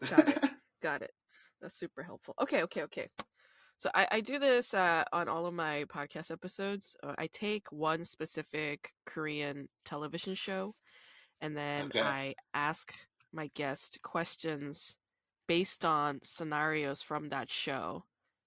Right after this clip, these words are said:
Speaker 2: and, like, what would you
Speaker 1: Okay.
Speaker 2: do if you were in this situation? So you just, like,
Speaker 1: Okay.
Speaker 2: you know, improvise whatever answer you wanna come up with. So,
Speaker 1: Okay.
Speaker 2: um, the show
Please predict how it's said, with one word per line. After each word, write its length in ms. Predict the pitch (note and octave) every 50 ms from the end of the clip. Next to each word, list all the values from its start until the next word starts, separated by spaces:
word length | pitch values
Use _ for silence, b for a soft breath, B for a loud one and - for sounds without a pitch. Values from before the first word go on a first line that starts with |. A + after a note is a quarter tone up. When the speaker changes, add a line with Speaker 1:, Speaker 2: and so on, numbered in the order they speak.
| _ _ -
Speaker 2:
and, 180 | C#3 C#3+ C#3
like, 240 | C3+ C3 B2+ B2 D3+
what 160 | D#3 E3 D#3
would 200 | E3 F3 D#3+ -
you 60 | D#3+ D3
Speaker 1:
Okay. 40 | -
Speaker 2:
do 160 | - D3 C#3+
if 140 | C#3+ - -
you 100 | C#3+ C#3
were 100 | C3+ C3+ -
in 240 | - C#3+ D3 C#3+
this 180 | C3 A2+ B2+ -
situation? 840 | - - C3+ - - C#3 C#3 B2 F#2 F2+ - - - - - - -
So 180 | - - - - -
you 80 | - F#3+
just, 180 | - A#3 -
like, 320 | A3 G3 F#3 F#3 - - - -
Speaker 1:
Okay. 280 | G#3+ A#3+ - A2 - - - - -
Speaker 2:
you 120 | - F3
know, 240 | E3 D3 C#3 C#3+ - -
improvise 640 | - F3 - G#3 F3 E3 F3 E3+ E3 E3 D#3+ -
whatever 640 | - - D#3+ E3+ E3+ E3 E3 D#3+ D#3 D#3 D#3 D#3 E3+ F#3+ - _ _ _ _ _ _ _ _ _ _
answer 360 | - C#3+ C#3+ D3+ - - D#3+
you 120 | D#3 D3+ D3
wanna 140 | C#3+ C#3+ D3
come 180 | - - D3+ D3
up 160 | D3 - -
with. 340 | D3+ D3 C#3 C#3+ - - - b b b b b b b b b b b b b b
So, 400 | - - - E3 D#3 D#3 D#3 -
Speaker 1:
Okay. 40 | -
Speaker 2:
um, 260 | D3 D3 D3 C#3 C#3
the 100 | - F3
show 320 | F3+ - - A#3 B3 A#3+